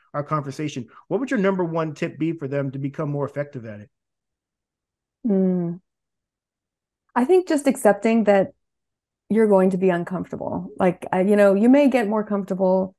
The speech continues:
Speaker 2: if you're, if you're lucky, um, y-, you know, to, to where you're, you're not sweating profusely or you're not blushing and you, you know, it, it, it comes more naturally. But, uh, you know, uh, for me,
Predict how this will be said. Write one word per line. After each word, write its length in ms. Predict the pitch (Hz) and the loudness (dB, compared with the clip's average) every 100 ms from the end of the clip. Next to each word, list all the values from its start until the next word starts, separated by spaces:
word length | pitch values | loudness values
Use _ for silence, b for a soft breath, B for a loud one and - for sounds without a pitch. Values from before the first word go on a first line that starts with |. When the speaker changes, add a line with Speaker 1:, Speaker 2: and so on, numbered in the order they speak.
| - | -8
Speaker 2:
if 120 | 196 | 0
you're, 320 | 202 190 - | 2 2 -2
if 140 | 196 196 | -6 -4
you're 100 | 202 | -2
lucky, 500 | 190 185 170 165 185 _ _ _ | -4 -4 -8 -8 -10 _ _ _
um, 360 | 185 170 170 - - - | -4 -2 -2 -4 -8 -4
y-, 220 | - - | -4 -4
you 140 | - 190 | -2 0
know, 140 | 170 | 0
to, 440 | 170 185 170 170 - _ _ _ _ - | 0 0 0 -2 -6 _ _ _ _ -4
to 100 | 202 | 2
where 160 | 185 | 4
you're, 280 | 180 185 185 | 4 4 4
you're 200 | 175 202 | 4 2
not 360 | 196 185 180 - - _ - | 2 2 0 -2 -18 _ -20
sweating 800 | - - 185 175 175 170 175 180 _ | -4 2 2 2 0 -2 -4 -8 _
profusely 760 | 202 208 269 262 254 233 214 | -2 4 4 4 0 0 2
or 160 | 185 170 | 2 0
you're 200 | 185 180 | -2 -2
not 300 | 180 170 - | -2 -4 -2
blushing 680 | 269 262 262 240 220 214 208 _ _ _ | 0 0 -2 -6 -6 -8 -12 _ _ _
and 180 | 175 196 | -2 2
you, 160 | 180 - | 0 0
you 220 | 139 196 | -2 0
know, 200 | 190 180 | -2 -4
it, 340 | 175 - 170 - | -6 -6 -8 -6
it, 220 | 165 - - | -6 -6 -10
it 160 | 180 | -12
comes 260 | - 180 165 | -6 -8 -6
more 120 | 165 | -8
naturally. 600 | 165 156 - 190 208 233 b b _ - | -6 -8 -4 -2 0 -2 b b _ -2
But, 500 | 180 185 190 185 - | 4 6 6 4 0
uh, 80 | - - | -6 -2
you 80 | 196 | 0
know, 200 | 190 190 | 0 0
uh, 80 | 196 | -4
for 200 | 196 220 | -2 0
me, 540 | 220 220 220 220 214 | 2 2 0 -2 -4